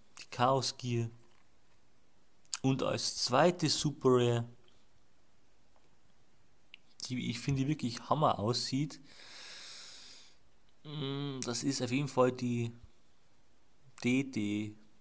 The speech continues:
Kriegerin. Ich weiß aber nicht, was die Karte jetzt, wie die heißt. Ich denke mal irgendwas mit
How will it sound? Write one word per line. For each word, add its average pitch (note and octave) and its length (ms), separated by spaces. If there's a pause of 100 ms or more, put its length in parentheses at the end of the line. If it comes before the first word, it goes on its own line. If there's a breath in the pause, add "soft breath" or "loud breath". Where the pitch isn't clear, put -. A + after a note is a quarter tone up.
(240)
Kriegerin. E3+ 760 (2000)
Ich - 200
weiß B2+ 200
aber B2 100
nicht, - 260
was A#2+ 200
die - 160
Karte A#2 460
jetzt, - 680
wie A#2+ 100
die A#2 180
heißt. - 380
Ich - 80
denke C3 300
mal A#2 80
irgendwas A#2+ 340
mit - 340